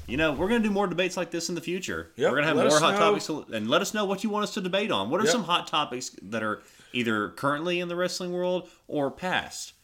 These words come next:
Speaker 1: And
Speaker 2: Mm-hmm.
Speaker 1: let us know what you want us to debate on. We've got plenty of time.
Speaker 2: Oh, yeah. And we got plenty of topics, too.
Speaker 1: Exactly. All right, you ready to get into some reviews, John?
Speaker 2: I am ready to get into some reviews.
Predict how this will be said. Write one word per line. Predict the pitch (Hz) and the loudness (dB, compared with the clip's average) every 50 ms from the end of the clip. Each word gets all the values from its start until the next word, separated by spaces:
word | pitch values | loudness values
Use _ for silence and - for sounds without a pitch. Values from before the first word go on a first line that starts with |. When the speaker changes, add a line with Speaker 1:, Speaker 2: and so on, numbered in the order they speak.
| _ _ _ | _ _ _
Speaker 1:
And | - - | -8 -4
Speaker 2:
Mm-hmm. | 131 147 | 0 0
Speaker 1:
let | 165 170 | 2 2
us | 165 - | 0 0
know | 175 165 156 156 | -2 -2 -2 -2
what | 135 143 139 - | -2 -4 -4 -4
you | 165 | -4
want | 147 156 156 | -4 -4 -6
us | 156 - | -6 -8
to | - 165 | -8 -10
debate | 156 151 156 160 - | -6 -6 -6 -4 -4
on. | 90 73 71 71 78 - _ _ _ _ _ _ | -4 -6 -6 -8 -10 -14 _ _ _ _ _ _
We've | 95 117 139 | -6 0 0
got | 175 151 - - | 0 0 0 -2
plenty | 160 156 160 | -4 -4 -4
of | 156 151 | -6 -6
time. | - 156 147 127 87 78 - - _ _ _ | -6 -6 -6 -6 -8 -8 -12 -16 _ _ _
Speaker 2:
Oh, | - 120 147 | -6 -2 -2
yeah. | 175 175 160 127 107 98 - - - _ _ _ _ _ _ _ _ _ _ _ - | 2 2 2 0 0 -4 -8 -14 -20 _ _ _ _ _ _ _ _ _ _ _ -10
And | 120 123 | -4 -2
we | 135 | 0
got | 147 143 139 | 0 0 0
plenty | - 160 165 165 | 0 -2 0 0
of | 160 151 | -2 0
topics, | - 175 180 170 156 123 - - | 0 0 0 0 -2 -4 -6 -6
too. | - - 160 151 131 120 - - _ | -4 -2 0 0 0 -2 -4 -10 _
Speaker 1:
Exactly. | - 95 95 92 113 117 113 110 - 87 80 78 78 - - _ _ _ _ _ _ _ _ _ _ _ _ _ _ _ _ _ _ _ _ _ _ _ _ _ _ _ _ - | -6 -4 -2 0 0 2 2 0 0 -4 -6 -6 -6 -10 -16 _ _ _ _ _ _ _ _ _ _ _ _ _ _ _ _ _ _ _ _ _ _ _ _ _ _ _ _ 0
All | 170 | 0
right, | 147 107 | 0 2
you | 135 190 | 2 2
ready | 214 208 | 2 2
to | 208 | 0
get | 214 | 0
into | 208 202 | -2 -2
some | - 220 220 | -2 -2 -2
reviews, | 208 196 220 233 226 | -2 0 0 0 2
John? | - 254 247 247 247 233 - - - - 104 - | 2 2 2 2 2 0 -4 -8 -16 -20 -18 -6
Speaker 2:
I | - 127 143 147 | -2 -2 0 0
am | 139 123 123 | -2 -2 -2
ready | 131 131 131 131 135 | 0 2 2 2 2
to | 131 131 | 2 0
get | 127 127 127 | 0 -2 -2
into | 131 131 | -4 -8
some | 127 - 135 131 | -8 -8 -8 -6
reviews. | 131 131 127 123 120 113 110 - | -6 -6 -4 -4 -4 -4 -4 -6